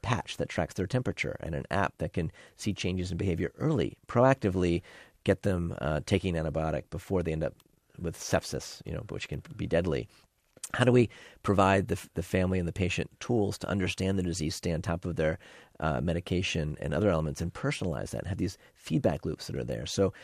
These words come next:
a lot of healthcare is still driven by fax machine. It's very inefficient. You're still making phone calls and on hold to get that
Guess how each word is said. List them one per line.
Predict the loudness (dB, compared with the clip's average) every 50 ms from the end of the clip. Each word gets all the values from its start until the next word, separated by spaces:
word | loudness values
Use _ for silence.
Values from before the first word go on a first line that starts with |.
| -20 -16 -10
a | -4 0
lot | 2 4 4 6
of | 6
healthcare | 6 6 4 4 2 0
is | 0 0
still | -2 0 2 2 2
driven | 2 2 0 2 2 2
by | 2 2 0
fax | 0 -2 -2 -2 -2 -2 -4
machine. | -4 -2 0 0 2 2 2
It's | 0 0
very | 0 2 2 2
inefficient. | 2 0 0 0 0 0 2 0 0
You're | 0 -2
still | -4 -2 0 2 2 0 0 -4 -14 -20 -20 -10 -4
making | -2 -2 0 0 -2
phone | -2 -2 0 0 0 2
calls | 4 4 4 4 2
and | 2 0 -2 -4 -2
on | -2 -2 0
hold | 0 2 2 4 4 2 2 -2 -8 -18 -20 _ _ -6
to | -4 0
get | 2 2 2 2
that | 2 0 0